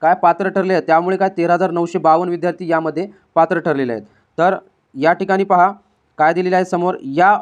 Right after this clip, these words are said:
उमेदवारांना काय टप्प्याटप्प्याने भरती प्रक्रियेसाठी बोलवण्यात आलेले आहे. तर पहा, त्र्यंबक रोडवरील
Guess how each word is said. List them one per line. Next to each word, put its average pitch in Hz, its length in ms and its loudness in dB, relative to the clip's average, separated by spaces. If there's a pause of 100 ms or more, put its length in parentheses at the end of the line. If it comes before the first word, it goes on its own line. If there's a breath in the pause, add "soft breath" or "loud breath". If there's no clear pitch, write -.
(140)
उमेदवारांना 190 580 0
काय 175 200 2 (140)
टप्प्याटप्प्याने 196 680 0 (460)
भरती 156 220 -2
प्रक्रियेसाठी 185 600 -2
बोलवण्यात 165 400 2 (360 soft breath)
आलेले 165 440 2
आहे. 165 280 2 (340 soft breath)
तर 170 140 -2
पहा, 180 260 4 (260)
त्र्यंबक 180 340 0
रोडवरील 196 520 2